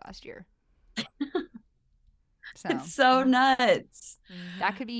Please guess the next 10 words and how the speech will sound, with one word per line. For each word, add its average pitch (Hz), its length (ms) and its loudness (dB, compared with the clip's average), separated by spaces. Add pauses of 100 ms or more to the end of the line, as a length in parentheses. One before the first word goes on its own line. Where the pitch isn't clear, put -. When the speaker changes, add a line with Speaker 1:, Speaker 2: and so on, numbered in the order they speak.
Speaker 1:
you. 214 100 -2
Speaker 2:
So, 247 160 0
Caitlin, 277 680 2 (500)
stay. 226 480 -4 (100)
<laughs> 285 100 -12
That 349 180 2
could - 160 -8
be 285 80 -6
you. - 260 -8
Speaker 3:
<laughs> - 60 -14